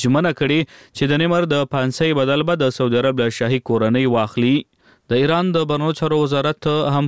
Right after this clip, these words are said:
په دې لړ کې په تهران کې د سعودي عرب سفیر د احتجاج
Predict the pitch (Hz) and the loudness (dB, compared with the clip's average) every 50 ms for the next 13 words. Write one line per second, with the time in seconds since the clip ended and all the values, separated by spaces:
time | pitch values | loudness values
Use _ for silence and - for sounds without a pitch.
0 | 123 - 143 139 135 135 143 160 170 160 143 - - 147 147 160 156 - 151 131 | -2 0 0 0 2 2 2 2 2 0 -2 -2 -2 0 0 0 0 0 -2 -2
1 | 131 - 131 127 131 131 139 151 156 - - 165 143 131 127 123 - - 131 120 | 0 0 0 0 0 0 0 0 -2 -2 -2 -2 0 2 0 0 0 -2 -2 0
2 | 120 123 131 135 - - - 120 113 - 135 139 143 147 151 139 - - - - | 0 0 0 -2 -4 -4 -4 -6 -2 0 0 0 2 0 0 -2 -6 -10 -20 -20
3 | - - - _ _ - 120 117 120 131 135 - - 143 131 160 160 151 - | -20 -20 -20 _ _ -2 0 0 2 0 0 0 -2 -2 0 0 -2 -2 -4